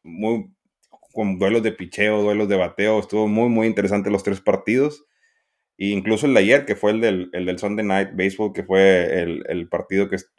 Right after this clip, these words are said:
hasta, que creo que aún ganó, bueno, quedó un cinco cuatro, estuvo, estuvo muy pegado el, el marcador, pero muy, muy interesante esa serie, la verdad, muy, muy interesante, y creo que, que, bueno, como predijimos, en, bueno, Mike predijo que iba a ganar tres cero,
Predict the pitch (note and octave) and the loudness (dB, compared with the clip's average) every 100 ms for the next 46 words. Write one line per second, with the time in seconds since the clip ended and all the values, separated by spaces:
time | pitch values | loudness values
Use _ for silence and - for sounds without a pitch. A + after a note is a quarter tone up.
0 | - F#2 - F2 E2 - - _ _ _ | -12 -10 -6 -6 -4 -6 -18 _ _ _
1 | - G2 - A#2 G#2 A2 A2 G2+ G#2+ G#2+ | -6 -6 0 0 4 4 4 2 0 2
2 | A2 G2 F2+ B2 F#2+ - _ _ - A2+ | 4 2 2 0 0 -6 _ _ 2 2
3 | A#2+ C3 A#2+ - A2 A2 A#2 A2 G#2+ G#2+ | 2 -2 -2 4 4 2 -4 -4 -4 -4
4 | G#2+ G2 G#2 F#2 G2 - F2+ D2 F2 E2+ | -8 0 2 4 2 -4 -8 -8 -10 -8
5 | F2+ - G2+ C3+ - A#2 F#2+ F2 E2+ F#2+ | -6 0 2 2 2 2 2 0 -2 0
6 | A#2 C#3 A2 A2+ C3 G#2+ B2+ G#2+ F#2+ G2 | 0 0 -2 -2 -4 0 0 2 4 4
7 | A2 G2 G2 A2 G#2 A2+ C3+ G#2 A2+ B2 | 2 -2 -4 -4 -2 -2 -4 0 2 2
8 | - A#2 F#2+ F2 - _ G2 G#2+ C3+ F#3+ | 2 2 2 -2 -12 _ -2 0 0 -2
9 | - G#2 G#2 - G2 F#2+ A2 A#2+ A2+ G2 | -2 -2 -4 -4 -4 -2 -2 -2 -2 -4
10 | - A2+ A#2+ G#2 C#3 C#3 - G#2 F#2+ A2 | -4 -2 0 2 2 0 -4 -2 -2 -6
11 | G2+ G#2+ G2+ G2 G#2 G2 - G#2+ G#2+ G2+ | -2 -2 0 -2 -4 -6 -2 0 0 -4